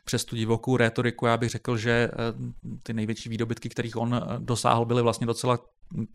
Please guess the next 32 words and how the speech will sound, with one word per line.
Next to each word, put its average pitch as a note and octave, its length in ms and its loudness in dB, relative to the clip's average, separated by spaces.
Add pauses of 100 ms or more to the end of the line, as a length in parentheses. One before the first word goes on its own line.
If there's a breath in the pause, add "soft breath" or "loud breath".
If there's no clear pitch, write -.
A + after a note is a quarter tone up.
konvenčně A#2 540 4
republikánské. A2+ 840 0 (340 loud breath)
Šlo G#2 240 -2
tam G#2+ 360 -4 (180)
primárně G#2+ 640 4
o, G#2+ 340 0
eh, G#2+ 160 0
prostě - 400 -6
velký G#2+ 320 -4
balík A2 460 -4
daňových A2+ 560 0 (100)
škrtů. A2+ 540 -2 (560 loud breath)
A C3+ 440 8
v - 180 -14
tom C3+ 280 0
trumpistickém C#3 800 4
světě A#2+ 440 2
vím, A#2 200 0
že B2 380 4
to C3 100 -4
velká A#2 400 4
část B2+ 320 4
lidí A#2+ 220 -2
vnímá A#2 340 2
tak, A#2+ 260 2
že A#2 140 0
on A2+ 140 -2
se C3 120 -2
vlastně B2 360 2
nechal A#2+ 300 0
ten B2 240 -2
svůj A#2+ 400 0